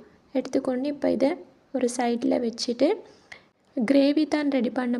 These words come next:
போறோம். பேன்ல ஆயில் ஆட் பண்ணி, அதுல பட்டை, கிராம்பு, சீரகம் ஆட் பண்ணிக்கோங்க. இது எல்லாத்தையும் நல்லா ஃப்ரை பண்ணிக்கோங்க.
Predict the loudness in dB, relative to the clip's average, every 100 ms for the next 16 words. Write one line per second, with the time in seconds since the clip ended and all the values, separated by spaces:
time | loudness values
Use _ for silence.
0 | 0 0 0 -2 -4 -12 -20 -20 _ -4
1 | -2 0 0 2 2 0 2 0 -2 -4
2 | -4 0 0 0 0 0 0 -2 -4 -16
3 | _ -4 -4 -4 -4 0 0 -2 -10 _
4 | _ _ 0 2 4 4 4 4 4 2
5 | -8 -20 _ _ -20 -20 -20 -18 -10 0
6 | 4 6 6 6 2 0 -2 -2 -4 -2
7 | -2 -2 0 0 0 -2 -4 _ _ -20
8 | -20 -8 0 4 4 2 2 2 2 2
9 | 0 -2 -2 -2 0 -2 -2 -2 -2 0